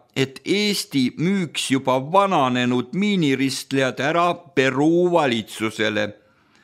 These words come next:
kes olevat huvitatud Vambola ja lennuki soetamisest. Jaan Tõnissoni kabineti kaitseminister Kerem ja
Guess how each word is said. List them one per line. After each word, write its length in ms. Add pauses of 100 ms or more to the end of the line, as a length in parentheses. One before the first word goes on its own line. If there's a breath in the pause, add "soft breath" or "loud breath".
(280 soft breath)
kes 200
olevat 480
huvitatud 920
Vambola 580
ja 140
lennuki 500
soetamisest. 1040 (1800 soft breath)
Jaan 380
Tõnissoni 540
kabineti 580
kaitseminister 1000 (220)
Kerem 580 (180)
ja 220